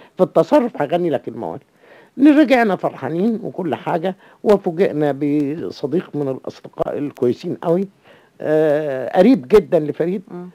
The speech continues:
Speaker 1: آه، بيقول له: "إزاي أم كلثوم تاخد ال-، ال-، الخلود ده كله؟ أم كلثوم الخالدة هتاخد الخلود ده كله".
Speaker 2: آه.
Speaker 1: فاهماني؟
Speaker 2: آه.
Speaker 1: فاحنا افتكرناها نكتة.
Speaker 2: مم.
Speaker 1: يعني افتكرناها نكتة، يعني، آه،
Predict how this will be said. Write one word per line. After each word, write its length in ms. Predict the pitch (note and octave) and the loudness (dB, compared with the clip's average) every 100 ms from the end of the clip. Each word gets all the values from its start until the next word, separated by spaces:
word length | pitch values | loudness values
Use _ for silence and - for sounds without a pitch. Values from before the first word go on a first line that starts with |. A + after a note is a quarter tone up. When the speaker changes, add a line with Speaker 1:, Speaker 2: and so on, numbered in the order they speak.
| _ - | _ -2
Speaker 1:
آه، 280 | F#3 F#3 F3+ | 2 4 2
بيقول 360 | G3 F#3 A3+ | 0 0 0
له: 120 | F#3 | 0
"إزاي 240 | D3+ D#3+ A3+ | 0 2 2
أم 160 | F3 | 0
كلثوم 300 | D#3 D#3+ - | -4 -6 -6
تاخد 320 | D#3+ F3 - D3 | -4 -4 -4 -6
ال-، 180 | C#3 | -4
ال-، 380 | D3+ A#2+ C3 G#2 | -6 -6 -8 -8
الخلود 420 | A2+ - D3+ E3+ | -8 -6 -2 -2
ده 80 | B2 | -2
كله؟ 240 | A#2 B2+ - _ _ - | -4 -4 -6 _ _ -4
أم 160 | C3+ D#3 | -2 0
كلثوم 360 | D3+ - D4 | -2 2 4
الخالدة 400 | B3+ - D4+ A3+ | 4 6 4 4
هتاخد 400 | D3+ F#3 A3 F3 | 2 2 0 0
الخلود 360 | D#3+ - D#3+ D#3 | -2 0 -2 -2
ده 80 | C#3+ | -2
كله". 260 | - G2+ - - | -2 -4 -6 -18
Speaker 2:
آه. 320 | D#3 D3 C#3+ D#3 _ _ | -16 -16 -18 -20 _ _
Speaker 1:
فاهماني؟ 400 | D#3 D3 F#3+ F#3+ - | 2 4 2 0 -6
Speaker 2:
آه. 240 | - E3+ E3+ _ _ _ | -16 -16 -16 _ _ _
Speaker 1:
فاحنا 500 | A3 B3+ E4+ A#3+ D4 | 4 6 6 4 4
افتكرناها 520 | - - E4 D#4 F4+ | 2 2 2 4 6
نكتة. 320 | E4+ F#4 - F#3 G3 | 6 4 -2 -14 -14
Speaker 2:
مم. 200 | F#3 F3+ A#3 | -16 -10 -2
Speaker 1:
يعني 180 | G#3+ | 0
افتكرناها 540 | G3 - F#3 F#3+ A3+ A3+ | 0 -2 -4 -2 -2 -2
نكتة، 220 | C4 - | -4 -8
يعني، 300 | D3+ D#3 D3+ | -8 -8 -10
آه، 440 | - C3 - - | -12 -14 -14 -16